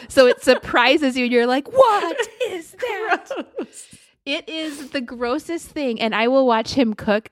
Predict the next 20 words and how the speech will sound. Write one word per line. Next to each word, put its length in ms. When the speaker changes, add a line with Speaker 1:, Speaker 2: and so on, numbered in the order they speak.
Speaker 1:
We've 220
gotten 260
in 140
legit 340
fights 300
about 240
this 200
too, 160
because 380
Speaker 2:
<laughs> 180
Speaker 1:
things 280
like 180
if 80
he's 180
cracking 480
eggs 340
or 60
whatever, 340
like, 200
Speaker 2:
Uh-huh. 240